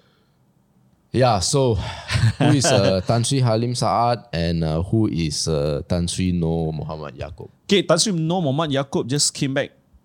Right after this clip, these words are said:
Speaker 2: Okay, he's always been in the corporate scene,
Speaker 1: Mm.
Speaker 2: but he just
Speaker 1: Mm.
Speaker 2: came back in quite a big way. He's, uh, right now taking over, uh, he, uh, the chairmanship of M, M Bank.
Speaker 1: Mm.
Speaker 2: Uh, I mean, he was, uh, you know,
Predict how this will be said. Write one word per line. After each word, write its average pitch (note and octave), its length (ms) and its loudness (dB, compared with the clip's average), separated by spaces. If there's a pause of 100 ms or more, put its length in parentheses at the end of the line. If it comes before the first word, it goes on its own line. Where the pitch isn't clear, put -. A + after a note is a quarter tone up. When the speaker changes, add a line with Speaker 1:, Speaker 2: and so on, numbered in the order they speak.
(340)
Speaker 2:
Okay, A#2 200 2
he's D#3+ 340 0
always F#3 220 2
been C3+ 160 0
in G2+ 100 -6
the F2 80 -12
corporate A#2 280 -8
scene, F#2+ 280 -6
Speaker 1:
Mm. G#2+ 220 0
Speaker 2:
but B2 140 -2
he A#2+ 120 -4
just A#2+ 160 0
Speaker 1:
Mm. G#2+ 40 4
Speaker 2:
came B2+ 120 2
back C3 140 -2
in G#2 80 -8
quite B2 180 -4
a F2+ 80 -6
big A2+ 160 -10
way. G#2+ 120 -6
He's, A#2 360 -4
uh, G2 180 -14
right C3+ 200 -4
now D3 180 -6
taking C3+ 380 -8
over, A#2 640 -8
uh, F2+ 420 -8
he, A2+ 220 -14
uh, F#2+ 180 -6
the F#2+ 80 -8
chairmanship A#2 560 -8
of F2 240 -12
M, A2 300 -10
M A#2 100 -10
Bank. A#2+ 200 -12 (280)
Speaker 1:
Mm. A2+ 180 -6 (800)
Speaker 2:
Uh, G#2 920 -2
I G#2+ 60 -2
mean, B2+ 260 -2
he A#2+ 240 -6
was, G2+ 520 0
uh, F#2+ 920 -4
you G2+ 100 -4
know, A2+ 220 -6